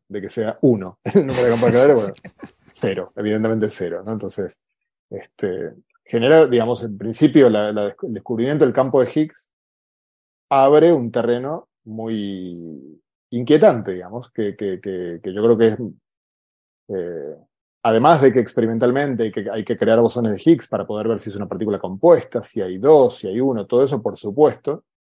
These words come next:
pero a nivel teórico, abre el melón para teorías con muchos,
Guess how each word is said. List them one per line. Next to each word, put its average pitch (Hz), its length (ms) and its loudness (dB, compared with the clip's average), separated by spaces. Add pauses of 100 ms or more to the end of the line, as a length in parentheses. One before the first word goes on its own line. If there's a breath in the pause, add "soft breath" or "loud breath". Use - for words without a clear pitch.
(380)
pero 95 140 -12
a - 20 -14
nivel 123 280 -2
teórico, 143 600 4 (720)
abre 143 320 6
el 139 80 2
melón 139 420 0
para 107 240 -4
teorías 113 320 -2
con 110 160 -6
muchos, 120 640 -2